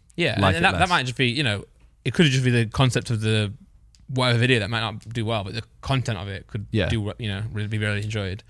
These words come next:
Speaker 2: But yeah, it's very, um, it's very mixed whether that video will happen or not,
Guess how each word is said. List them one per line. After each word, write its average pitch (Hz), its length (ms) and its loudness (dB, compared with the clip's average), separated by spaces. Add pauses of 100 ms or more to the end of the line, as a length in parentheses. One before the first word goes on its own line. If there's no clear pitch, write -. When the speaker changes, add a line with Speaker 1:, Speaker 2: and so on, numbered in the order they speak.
(160)
Speaker 2:
But 110 100 4
yeah, 92 220 4
it's 95 160 2
very, 110 340 4
um, 95 300 2
it's 104 100 -4
very 117 140 4
mixed - 500 -2
whether 92 220 0
that 90 220 0
video 90 300 0
will 85 200 -2
happen 85 260 -4
or 80 60 -4
not, 80 160 -6